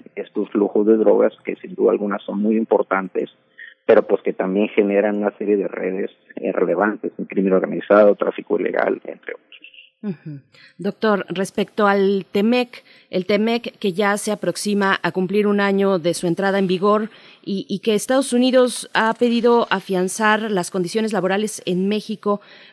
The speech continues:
Speaker 2: eh, ¿cómo, cómo ver, eh, con mirada crítica el temec ya a un año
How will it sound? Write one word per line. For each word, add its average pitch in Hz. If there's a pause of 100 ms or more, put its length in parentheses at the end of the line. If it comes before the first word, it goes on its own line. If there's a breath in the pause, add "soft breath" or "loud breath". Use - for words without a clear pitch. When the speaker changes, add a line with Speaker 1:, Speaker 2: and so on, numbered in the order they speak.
Speaker 2:
eh, 190
¿cómo, 330
cómo 294
ver, 190 (180)
eh, 175
con 196
mirada 208
crítica 190
el 175
temec 202
ya 185
a 180
un 196
año 202